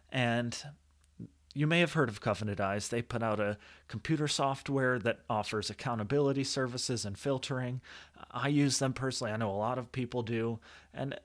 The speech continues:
they're a good resource. But their statistics, seventy-three percent of pastors feel adequate and equipped to deal with pornography if someone comes to them for help. But here's the kicker. Only seven percent of churches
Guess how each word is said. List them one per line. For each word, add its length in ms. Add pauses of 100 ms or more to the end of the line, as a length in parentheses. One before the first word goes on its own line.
they're 280
a 40
good 220
resource. 640 (280)
But 240
their 180
statistics, 800 (300)
seventy-three 680
percent 360
of 140
pastors 480
feel 440 (320)
adequate 640
and 160
equipped 640 (480)
to 100
deal 240
with 200
pornography 640
if 100
someone 320
comes 280
to 100
them 160
for 160
help. 360 (560)
But 120
here's 320
the 80
kicker. 460 (500)
Only 380
seven 560
percent 600
of 180
churches 640